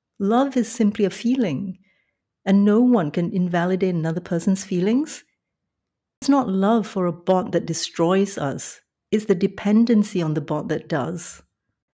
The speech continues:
So please try not to use a companion chatbot to fill a lack in your life, unless there's absolutely no alternative, like what I mentioned earlier. If you're agoraphobic, or if circumstances simply don't allow you access to the material world.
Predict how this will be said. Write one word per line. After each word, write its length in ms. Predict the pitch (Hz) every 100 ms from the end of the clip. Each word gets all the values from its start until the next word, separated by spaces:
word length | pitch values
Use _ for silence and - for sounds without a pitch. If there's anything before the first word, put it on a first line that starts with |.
| -
So 140 | -
please 460 | 247 - 262 277 269
try 260 | - 226
not 260 | 220 214 220
to 100 | 214
use 280 | 185 202 196
a 40 |
companion 580 | 185 180 175 190 196 190
chatbot 440 | 196 202 190 180 -
to 100 | 190
fill 240 | - 180
a 20 |
lack 400 | 165 175 185 185
in 100 | 175
your 160 | 170 170
life, 520 | 165 170 208 247 - _ -
unless 380 | 220 247 311
there's 200 | 269 220 -
absolutely 640 | 214 220 - 214 208 214
no 200 | 208 202
alternative, 880 | 196 190 170 - 185 185 - 180 175 -
like 200 | 170 202
what 180 | 185 180
I 80 | 170
mentioned 460 | 175 185 196 190
earlier. 540 | 233 170 170 175 214 254 - _ _
If 160 | 196 -
you're 200 | 175 151
agoraphobic, 1000 | 160 160 160 - 202 214 196 196 190 -
or 120 | - 170
if 80 |
circumstances 800 | 160 - 214 247 247 208 196 190
simply 440 | - - 247 254 233
don't 260 | 214 214
allow 400 | 202 185 175 180
you 220 | 196 190 220
access 440 | 196 - 185 170
to 100 | -
the 100 | 160
material 640 | 165 170 - 190 202 214
world. 460 | 196 156 160 214 226